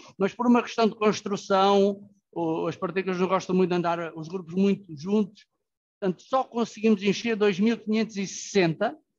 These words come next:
das três mil quinhentos e sessenta e quatro, com uma, com uma separação mais ou menos, ah, fixa, e a partir daí, primeiro então, produzimos protões, compactamos, damos dois grupos de aceleração,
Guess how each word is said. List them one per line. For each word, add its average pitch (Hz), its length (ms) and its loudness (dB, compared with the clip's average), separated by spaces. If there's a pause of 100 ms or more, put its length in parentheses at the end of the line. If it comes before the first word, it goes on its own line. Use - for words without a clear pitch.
(140)
das 208 260 0
três 202 220 -4
mil 220 160 6
quinhentos 196 340 2
e 180 60 -8
sessenta 185 340 -2
e 170 60 -4
quatro, 233 280 -2
com 240 100 2
uma, 165 300 2 (120)
com 233 80 4
uma 220 120 6
separação 175 800 0 (300)
mais 185 220 -2
ou 185 80 -2
menos, 165 440 -4 (560)
ah, 156 300 -2
fixa, 247 580 -2 (640)
e 196 80 -4
a 208 60 4
partir 220 320 -2
daí, 214 480 -2
primeiro 226 380 4
então, 196 320 2
produzimos 202 840 -4
protões, 277 720 -8 (720)
compactamos, 240 840 2 (100)
damos 196 420 4
dois 233 220 2
grupos 175 320 -4
de 185 80 -4
aceleração, 226 800 -4